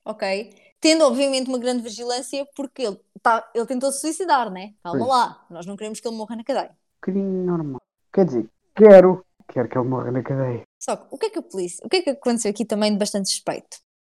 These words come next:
Speaker 1: Portanto, isto era uma perseguição, né? Mas, sei lá, ele podia estar a passar. Só que o Collins tinha nove mil dólares no bolso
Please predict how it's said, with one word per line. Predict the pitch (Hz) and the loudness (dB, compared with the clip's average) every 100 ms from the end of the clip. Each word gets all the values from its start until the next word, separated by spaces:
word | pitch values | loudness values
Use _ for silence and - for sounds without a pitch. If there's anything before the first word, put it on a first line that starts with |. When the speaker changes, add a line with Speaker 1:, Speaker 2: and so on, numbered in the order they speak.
| _ _ _ - | _ _ _ -2
Speaker 1:
Portanto, | 269 202 - | 0 0 0
isto | 302 359 349 - - _ - | 2 2 0 -8 -16 _ 2
era | 269 | 2
uma | 294 269 | 2 -2
perseguição, | - - 226 240 233 330 | -6 -6 -6 -6 -6 -8
né? | 330 254 | -8 -8
Mas, | 247 170 - - - _ | -10 -12 -16 -18 -20 _
sei | 220 | -6
lá, | 185 196 254 | -4 -4 -4
ele | 170 | -8
podia | 160 202 | -10 -12
estar | 196 196 | -8 -8
a | 185 | -8
passar. | 196 202 202 - _ _ _ _ | -10 -8 -8 -12 _ _ _ _
Só | 262 165 | 0 0
que | - - _ _ | -6 -20 _ _
o | - | 0
Collins | 311 269 269 285 | 4 4 0 -6
tinha | - 233 202 | -8 -8 -6
nove | 233 381 480 415 | -4 -2 -2 -2
mil | 370 349 | -4 -4
dólares | 220 208 185 180 | -2 -4 -4 -8
no | 262 | -8
bolso | 220 170 - - | -8 -10 -14 -16